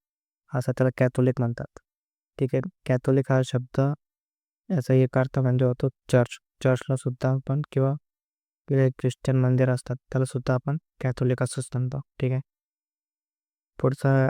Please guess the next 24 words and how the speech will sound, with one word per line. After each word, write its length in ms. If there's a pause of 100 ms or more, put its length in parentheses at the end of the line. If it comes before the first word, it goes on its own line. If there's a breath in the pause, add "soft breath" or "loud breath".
(180)
अँटोनिमचा 600
बघा, 200
त्याच्या 240
नॅरो. 300 (680)
नॅरो 240
म्हणजे 320 (1120)
थोडासा 440
संकुचित 560
असलेला, 340 (240)
ठीक 180
आहे. 80 (580)
नॅरो 220
माइंडेड 320
आपण 200
ज्याला 200
म्हणतो, 260
म्हणजे 180
संकुचित, 840
अ, 40 (840 loud breath)
वृत्तीचा, 460 (260)
ठीक 160
आहे. 80 (600)
दुसरा 240
एक्सक्लुसिव्ह, 600